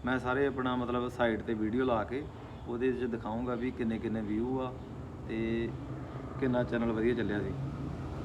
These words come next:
ਫਿਰ ਕਿਸੇ ਵੀਡੀਓ ਨੂੰ ਦੋ ਪੁਆਇੰਟ ਤਿੰਨ ਮਿਲੀਅਨ, ਫਿਰ ਵਨ ਪੁਆਇੰਟ ਵਨ ਮਿਲੀਅਨ, ਫਿਰ ਇੱਕ ਮਿਲੀਅਨ ਸਾ-, ਮਤਲਬ ਸੱਤ ਲੱਖ,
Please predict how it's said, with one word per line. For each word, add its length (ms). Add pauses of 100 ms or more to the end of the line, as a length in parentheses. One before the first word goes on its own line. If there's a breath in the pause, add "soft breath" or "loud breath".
(480)
ਫਿਰ 240
ਕਿਸੇ 300
ਵੀਡੀਓ 320
ਨੂੰ 140
ਦੋ 180
ਪੁਆਇੰਟ 220
ਤਿੰਨ 240
ਮਿਲੀਅਨ, 460
ਫਿਰ 240
ਵਨ 260
ਪੁਆਇੰਟ 220
ਵਨ 220
ਮਿਲੀਅਨ, 500 (600)
ਫਿਰ 540 (1000)
ਇੱਕ 220
ਮਿਲੀਅਨ 400 (460)
ਸਾ-, 380
ਮਤਲਬ 240
ਸੱਤ 340
ਲੱਖ, 340